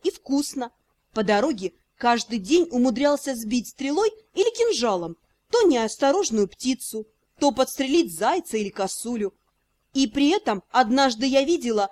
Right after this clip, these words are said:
как, заметив олениху с оленёнком, он опустил лук. А перехватив мой взгляд, пожал плечами. "Мамка с детём,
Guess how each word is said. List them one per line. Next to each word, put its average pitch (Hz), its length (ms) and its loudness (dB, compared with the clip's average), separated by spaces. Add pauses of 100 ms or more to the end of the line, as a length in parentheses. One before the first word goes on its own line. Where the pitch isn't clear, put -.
(160)
как, 269 200 0
заметив 277 680 2
олениху 311 560 2
с - 100 -8
оленёнком, 381 640 0 (280)
он 269 220 4
опустил 381 500 2
лук. 247 360 -4 (640)
А 247 120 0
перехватив 311 680 2
мой 311 200 0
взгляд, 339 420 0
пожал 311 340 2
плечами. 220 580 -2 (580)
"Мамка 330 480 6
с 180 60 -8
детём, 196 460 0